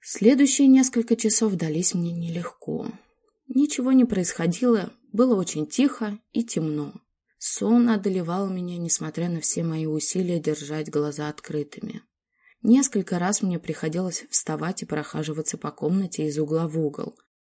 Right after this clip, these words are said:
чтобы немного разогнать сонную одурь. Так что, когда в самый глухой ночной час, излюбленное время всех преступников, на мониторах промелькнуло некое светлое пятно,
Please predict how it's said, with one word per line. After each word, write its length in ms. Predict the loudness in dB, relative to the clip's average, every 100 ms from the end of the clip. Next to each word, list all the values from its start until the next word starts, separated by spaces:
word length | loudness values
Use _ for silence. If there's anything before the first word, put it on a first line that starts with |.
| _
чтобы 340 | -6 -2 0
немного 420 | 0 0 -2 -2
разогнать 500 | -2 -2 -4 -4 -6
сонную 460 | -6 -4 -4 -4 -4
одурь. 400 | -6 -8 -10 -12 _ _ _ _ _ _ _ _ _ _ _
Так 180 | -4 -4
что, 180 | -2 -2
когда 320 | -2 0 2
в 60 |
самый 360 | 4 4 6 4
глухой 360 | 4 -4 2 2
ночной 460 | 2 -4 -4 -6
час, 480 | -6 -4 -2 -2 -6 _ _
излюбленное 680 | -2 2 4 4 0 -2 -2
время 300 | -2 -2 -2
всех 260 | -4 -4 -4
преступников, 840 | -4 -2 -2 -6 -8 -12 -16 -18 _ _ _ _ _ 0
на 120 | 8
мониторах 680 | 10 10 8 6 2 2 -4
промелькнуло 760 | -2 0 0 0 0 0 0
некое 380 | -2 -4 -4 -4
светлое 500 | -2 -2 -4 -6 -8
пятно, 500 | -4 -4 -2 -2 -4